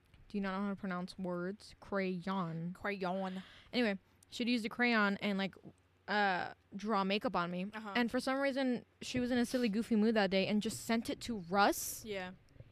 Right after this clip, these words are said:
Speaker 1: He opened it and blocked me. Like, Russ, like, like,
Speaker 2: <laughs>
Speaker 1: like, Russ.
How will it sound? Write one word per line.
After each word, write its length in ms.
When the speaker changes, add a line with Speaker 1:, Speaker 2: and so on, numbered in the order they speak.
Speaker 1:
He 240
opened 400
it 200
and 260
blocked 460
me. 180
Like, 240
Russ, 420
like, 380
like, 260
Speaker 2:
<laughs> 180
Speaker 1:
like, 340
Russ. 680